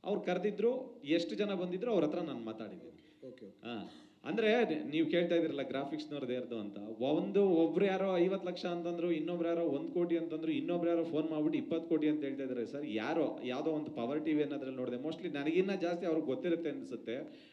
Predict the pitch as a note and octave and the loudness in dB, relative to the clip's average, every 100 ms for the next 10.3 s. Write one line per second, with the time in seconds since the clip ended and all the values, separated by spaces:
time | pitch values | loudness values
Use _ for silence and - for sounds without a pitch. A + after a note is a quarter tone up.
0 | _ - F3+ F3+ E3+ E3+ E3 A3 A#3 A3 | _ 2 2 2 0 0 2 6 6 6
1 | F3 G3 G#3 G3+ G3 E3+ E3+ G3 F#3 F#3+ | 4 4 4 2 4 4 4 2 2 2
2 | F3 E3+ E3 D#3+ D#3 E3+ E3+ E3 D#3+ D3 | 4 2 2 2 2 2 0 0 -2 -2
3 | C#3 E3 F3+ E3+ D#3+ D#3 D#3 D3+ C3+ D#3 | -4 -2 0 0 0 -2 -2 -2 0 0
4 | D#3+ D#3 D3 C3 D3 C#3 C3 C3 - D3 | 0 -2 -8 -8 -10 -8 -8 -8 -8 -8
5 | - - - - B3+ C4 B3+ B3+ G3+ E3 | -10 -20 -6 2 4 6 4 4 2 0
6 | - C3+ B2+ G#2 F#2+ - - - _ _ | -4 -4 -6 -8 -12 -16 -20 -20 _ _
7 | _ _ _ _ _ _ - F#3+ A#3 A#3 | _ _ _ _ _ _ 0 2 2 0
8 | A3+ G3+ F3+ G#3 A#3 A#3+ G3 G3+ A3 F#3 | 0 0 2 2 2 2 2 0 2 6
9 | G3 G3+ F#3 G3+ F3+ - A#2+ B2 - C3 | 6 6 2 2 -2 -2 -6 -8 -10 -10
10 | B2+ - | -10 -16